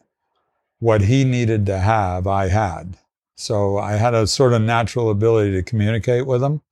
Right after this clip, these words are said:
in a way that was not so intense or not so laid back or,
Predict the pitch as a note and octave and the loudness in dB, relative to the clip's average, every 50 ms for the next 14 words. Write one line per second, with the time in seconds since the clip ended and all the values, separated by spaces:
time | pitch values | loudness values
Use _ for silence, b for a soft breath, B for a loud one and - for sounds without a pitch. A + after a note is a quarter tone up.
0 | _ _ _ _ _ _ _ _ _ _ _ _ _ _ - C#3 A#2+ A#2 A2 G#2+ | _ _ _ _ _ _ _ _ _ _ _ _ _ _ -2 0 0 2 2 2
1 | G#2+ A2+ A2 A2+ A2+ A2 A2+ A2 G#2+ G2+ G#2+ G#2 G2+ G2+ A2 - _ _ A2+ G#2+ | 2 2 2 4 2 2 2 2 2 0 0 0 0 -2 -4 -6 _ _ -4 -2
2 | G2+ G2+ F#2 - - _ _ _ _ _ _ _ _ _ _ _ _ _ _ _ | 0 -2 -2 -4 -6 _ _ _ _ _ _ _ _ _ _ _ _ _ _ _
3 | _ _ _ A#2+ A#2 A#2 B2+ C#3 - - C#3+ B2+ A#2+ A2+ A#2 A#2 A2 - - A#2 | _ _ _ -2 0 0 0 -2 -2 0 0 2 2 2 0 -2 -2 0 0 0
4 | A2 A2+ A2+ A2+ G#2+ - - - G#2 G#2 G#2 G#2+ A#2 B2+ C3 - - C#3 B2 A#2 | 0 0 0 -2 -4 -4 -4 -4 -4 -4 -2 -2 -2 -2 -4 -4 -4 -2 0 2
5 | A#2 A2+ A#2 G#2+ - _ _ _ _ _ _ _ _ _ B2 B2 A#2+ A#2 A2+ G#2+ | 2 0 -2 -4 -8 _ _ _ _ _ _ _ _ _ 2 4 4 4 4 4
6 | A#2+ A2+ A2+ A2+ A2+ A2 A2 A2 G#2+ - - A#2+ G#2 G#2 G#2+ | 2 2 2 2 0 0 -2 -2 -4 -4 -4 -2 -2 -2 -2